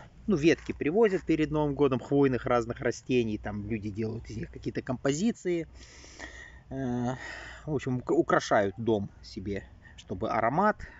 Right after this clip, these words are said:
от хвои был и так далее. В общем, вот привезли, ну, называлась она Мирешка, её называли Мирешка. Ну,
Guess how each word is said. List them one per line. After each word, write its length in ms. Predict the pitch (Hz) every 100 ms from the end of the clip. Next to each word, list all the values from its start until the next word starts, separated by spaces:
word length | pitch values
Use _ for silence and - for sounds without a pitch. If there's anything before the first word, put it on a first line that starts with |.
| -
от 180 | - -
хвои 400 | 151 151 147 135
был 260 | 120 113
и 60 | 104
так 200 | 113 107
далее. 340 | 104 101 92 - - - - - 104
В 160 | 123 143
общем, 280 | 196 - 151
вот 160 | 165 - 131 -
привезли, 800 | 131 127 120 131 123 107 104 104
ну, 160 | 156
называлась 480 | 175 127 139 190 139
она 120 | 123 127
Мирешка, 680 | 131 127 107 - - 107 -
её 200 | 110 127
называли 380 | 113 117 127 110
Мирешка. 540 | 113 104 101 - -
Ну, 260 | 120 139